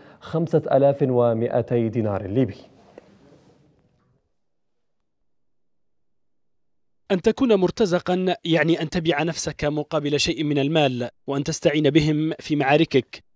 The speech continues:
Speaker 2: فذلك يعني أنك فقدت أدنى قدراتك على حشد الناس وتعبئتهم على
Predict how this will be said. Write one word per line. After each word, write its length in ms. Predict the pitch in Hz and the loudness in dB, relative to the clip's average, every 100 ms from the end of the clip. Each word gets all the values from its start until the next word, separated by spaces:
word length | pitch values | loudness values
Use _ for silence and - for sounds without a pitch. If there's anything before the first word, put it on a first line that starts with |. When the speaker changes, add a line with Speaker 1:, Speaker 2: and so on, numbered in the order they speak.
| _ | _
Speaker 2:
فذلك 380 | 143 143 131 - | 2 4 4 4
يعني 420 | 160 139 139 143 | 4 4 0 -4
أنك 240 | 135 139 | -6 -4
فقدت 520 | 156 175 185 - 160 - | -4 -2 -2 -2 -2 -2
أدنى 220 | 151 143 | 0 -2
قدراتك 640 | - 143 160 165 151 - | 0 6 6 6 0 -2
على 200 | 131 135 | -2 -2
حشد 260 | - 165 143 | -2 -2 0
الناس 320 | 160 160 - | 0 0 2
وتعبئتهم 1000 | 131 127 143 147 180 - 143 156 165 165 - - | 0 0 -2 0 -2 -2 -2 -2 0 -2 -4 2
على 140 | 139 | 4